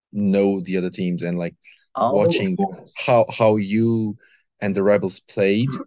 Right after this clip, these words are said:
Speaker 2: <clears throat>
Speaker 1: this year uh, and s-, especially at,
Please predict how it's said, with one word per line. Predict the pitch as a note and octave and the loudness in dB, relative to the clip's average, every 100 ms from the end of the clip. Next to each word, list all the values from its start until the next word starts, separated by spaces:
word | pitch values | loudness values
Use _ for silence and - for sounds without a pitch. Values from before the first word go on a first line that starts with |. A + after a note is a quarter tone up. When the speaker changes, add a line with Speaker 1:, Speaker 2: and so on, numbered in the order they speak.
| _ _ _ | _ _ _
Speaker 2:
<clears throat> | A3 F#3+ _ - | -2 -2 _ -6
Speaker 1:
this | A#2 B2+ - | -2 -2 -2
year | B2+ B2+ B2+ C#3 - _ _ _ - | 0 2 2 -2 -8 _ _ _ -2
uh, | G#2+ G#2 - - | 0 0 -2 -6
and | G#2 G2+ | -6 -6
s-, | - - - | -8 -12 -10
especially | - - F#2+ G#2 G#2 - | -8 -6 -4 -2 -2 -2
at, | G2+ | -2